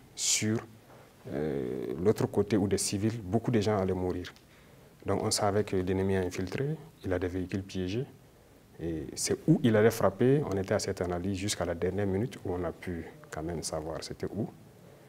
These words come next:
Dieu merci, on les a détectés vers une heure quand ils partaient pour l'action. Et on a frappé et détruit, euh, tout. Donc, et exactement,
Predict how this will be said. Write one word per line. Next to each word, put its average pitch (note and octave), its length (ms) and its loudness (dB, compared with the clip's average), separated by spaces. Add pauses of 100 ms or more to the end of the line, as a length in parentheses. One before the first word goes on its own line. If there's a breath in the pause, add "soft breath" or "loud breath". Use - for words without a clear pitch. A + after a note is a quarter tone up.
(420 loud breath)
Dieu A#2 180 12
merci, B2 400 10 (680 loud breath)
on G#2+ 60 2
les G2+ 240 4
a F2 240 2 (240)
détectés G2 440 0
vers G2 160 4
une G2+ 220 2
heure B2+ 180 2 (400)
quand - 120 -4
ils F#3+ 160 0 (420)
partaient F2+ 260 0
pour E2+ 140 -4
l'action. E2+ 400 -4 (680 soft breath)
Et D#2+ 100 -4 (100)
on E2 80 -2
a E2 80 -2
frappé F2 580 0
et D#2+ 40 -4
détruit, E2+ 420 -4
euh, D2+ 140 -2 (280 loud breath)
tout. - 140 -14 (800 loud breath)
Donc, G#2 320 4 (840)
et F2 180 0
exactement, G#2 580 4